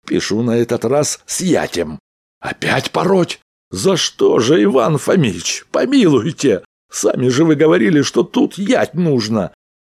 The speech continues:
Тогда, говорит, я заблуждался, прочитав же вчера сочинение некоего академика о ять в слове "лекарь",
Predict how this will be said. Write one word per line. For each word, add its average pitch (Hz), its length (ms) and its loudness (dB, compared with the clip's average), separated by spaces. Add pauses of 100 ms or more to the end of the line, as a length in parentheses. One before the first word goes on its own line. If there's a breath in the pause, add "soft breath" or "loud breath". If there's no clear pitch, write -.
(120)
Тогда, 151 400 -2
говорит, 165 420 2
я 160 280 0
заблуждался, 113 1080 0 (300)
прочитав 139 560 -2
же 143 260 2
вчера 131 600 0
сочинение 156 840 0
некоего 139 640 0
академика 127 960 0
о 110 120 -2
ять 135 420 -2 (200)
в - 60 -12
слове 143 440 4
"лекарь", 123 500 2